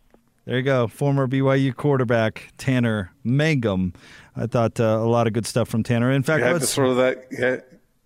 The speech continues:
Speaker 2: you had to throw that in there, didn't you, Gene?
Speaker 1: <laughs> Well,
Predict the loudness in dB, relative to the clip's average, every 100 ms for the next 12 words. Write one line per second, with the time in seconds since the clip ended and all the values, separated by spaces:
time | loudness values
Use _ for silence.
0 | _ _ _ _ _ _ _ _ _ _
1 | _ _ _ -4 -2 -2 -2 0 0 2
2 | 2 0 -4 -4 -6 -6 -6 -6 -4 -6
3 | -8 -18 -20 -20 -20 -20 -8 -8 -6 0
4 | 2 2